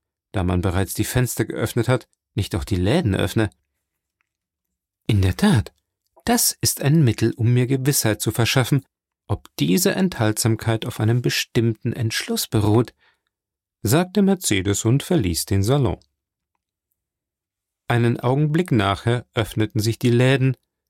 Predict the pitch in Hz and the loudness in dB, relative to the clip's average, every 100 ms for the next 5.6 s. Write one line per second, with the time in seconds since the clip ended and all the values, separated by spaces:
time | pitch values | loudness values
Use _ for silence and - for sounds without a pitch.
0 | _ _ _ 101 90 101 101 110 110 151 | _ _ _ 0 2 2 2 2 2 0
1 | - - 143 127 120 131 123 113 110 113 | -2 -2 0 -2 0 0 2 2 0 0
2 | - 110 113 104 104 - - 127 123 - | -4 0 2 2 2 0 -4 -2 -4 -2
3 | 180 - - 101 101 98 104 107 - 117 | -4 -4 -4 -2 0 -2 -2 -2 -2 -2
4 | 117 113 127 180 180 - 87 78 - 95 | -2 0 0 -2 -2 -2 -2 -4 -4 -4
5 | - 107 - 92 92 90 | -2 -6 -2 -2 -2 -4